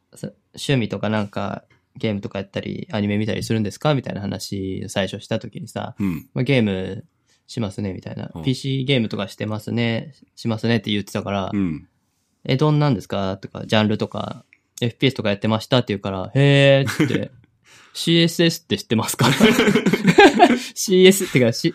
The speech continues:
Speaker 1: カウンターストライクって知ってますか？」「え、なんかやってましたよ」って言うから。<laughs> 「え、どの世代のシーエスやってたんですか？」って言ったら、「え、シーエスエスっていうマイナーなやつ」
Speaker 2: マジかよ、
Speaker 1: って言ってたから、
Speaker 2: マジかよ。おいおい。
Speaker 1: 「え？
Speaker 2: 多分知ってる。
Speaker 1: 僕、クランやってましたけど」みたいな。
Speaker 2: <laughs> 知ってたん？
Speaker 1: で、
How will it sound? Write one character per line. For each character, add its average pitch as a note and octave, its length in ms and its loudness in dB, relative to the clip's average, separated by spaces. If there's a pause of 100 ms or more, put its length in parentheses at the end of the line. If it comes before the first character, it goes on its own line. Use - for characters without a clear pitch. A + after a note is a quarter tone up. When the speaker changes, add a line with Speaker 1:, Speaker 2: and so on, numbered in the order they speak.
Speaker 1:
カ F3 180 4
ウ F3+ 60 4
ン F3 80 2
タ D#3+ 200 0
ー - 20 -2
ス D#3+ 60 -6
ト D#3+ 100 0
ラ D3 80 2
イ - 40 0
ク - 80 -20
っ - 20 -20
て - 100 -8
知 - 40 -18
っ - 20 -20
て G#2 60 -6
ま G2 80 -2
す - 80 -20
か？」 - 260 -6
「え、 F3 280 -2
な C#3+ 140 -2
ん - 20 -6
か - 60 -6
や G#2 120 0
っ - 100 -6
て B2+ 100 2
ま C3+ 120 6
し C#3 60 -6
た G2 80 2
よ」 A#2 80 6
っ - 100 0
て G2+ 80 -2
言 - 80 2
う - 120 0
か - 60 4
ら。 A2 100 2
<laughs> D4 100 0 (1500)
「え、 - 180 0 (100)
ど A#3 160 10
の E3 300 4
世 - 180 2
代 C#3 220 8
の C3+ 100 8
シ - 160 4
ー B2+ 360 4
エ - 20 0
ス - 140 0
や A#2+ 80 8
っ - 40 -2
て C3+ 100 6
た G#2+ 120 6
ん F#2 60 0
で F#2 60 -6
す A#2 60 -10
か？」 A3 120 2
っ A#3+ 60 -8
て - 120 -2
言 - 20 0
っ - 40 -4
た - 60 -8
ら、 - 60 -4
「え、 - 40 0
シ - 140 -4 (180)
ー C#3+ 40 2
エ C#3+ 40 2
ス C#3+ 140 0
エ C#3+ 40 6
ス C#3 120 -4
っ - 20 -20
て A2 100 0
い G#2+ 60 6
う G#2+ 60 4
マ G#2+ 160 6
イ A2+ 60 6
ナ G#2+ 160 6
ー - 40 4
な A2 100 4
や A#2 120 8
つ」 E3+ 40 4
Speaker 2:
マ F3+ 60 2
ジ D3 60 -2
か A#2 100 2
よ、 G#2+ 60 4
Speaker 1:
っ - 20 2
て A2 60 4
言 C#3+ 80 4
っ C#3+ 40 2
て C3+ 80 8
た A#2 100 8
か A2+ 80 4
ら、 A2 200 2
Speaker 2:
マ - 20 -20
ジ - 60 -20
か G2+ 60 -4
よ。 G2 80 -2
お C#3 100 8
い A#3 80 12
お F#3+ 40 0
い。 - 60 -6
Speaker 1:
「え？ - 40 -14 (800)
Speaker 2:
多 C3 140 2
分 - 60 2
知 E3 80 8
っ E3+ 60 8
て - 20 -6
る。 - 80 -20
Speaker 1:
僕、 G2 80 0
ク F#2 80 8
ラ B2 100 8
ン G2 80 4
や G2 120 4
っ - 100 -8
て B2 100 4
ま B2+ 140 6
し - 80 -4
た - 100 0
け F#2 120 -2
ど」 G3+ 120 0
み - 60 -8
た - 100 -6
い - 80 -10
な。 - 100 -10
Speaker 2:
<laughs> - 1300 -2
知 - 140 -6
っ - 20 -16
て B2+ 100 -2
た C3+ 120 -8
ん？ - 60 -6
Speaker 1:
で、 F3+ 300 2